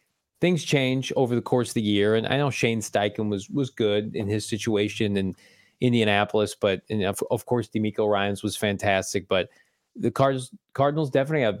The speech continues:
somebody that I think translates just his side of the ball. That was my biggest concern. Like, hiring a defensive coach, the N F L is going a different direction. He's an accountability guy. He's a, he's a player's coach,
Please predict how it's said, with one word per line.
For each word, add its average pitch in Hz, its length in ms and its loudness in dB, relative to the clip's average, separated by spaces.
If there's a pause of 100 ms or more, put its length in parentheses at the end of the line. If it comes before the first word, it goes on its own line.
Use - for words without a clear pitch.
(120)
somebody 117 360 0
that 101 140 2
I 101 80 2
think 113 220 -4
translates 110 580 0
just - 260 -4
his 107 140 -4
side 98 260 0
of 95 40 -2
the 92 60 -4
ball. 85 360 -4 (380)
That 120 140 2
was 123 120 -2
my 123 140 2
biggest 117 320 -2
concern. 101 480 -2
Like, 90 260 -2 (140)
hiring 123 400 0
a - 20 -6
defensive 113 440 -4
coach, 156 380 0
the 95 120 -2
N 101 80 0
F 101 140 -2
L 98 60 2
is 98 80 -6
going 98 200 0
a 92 60 -2
different 110 320 -2
direction. 127 580 0 (640)
He's 143 140 0
an 143 80 2
accountability 117 640 2
guy. - 260 -2 (480)
He's 117 180 -2
a, 113 100 -2
he's 113 260 -2
a 113 40 -4
player's 151 480 2
coach, - 460 -4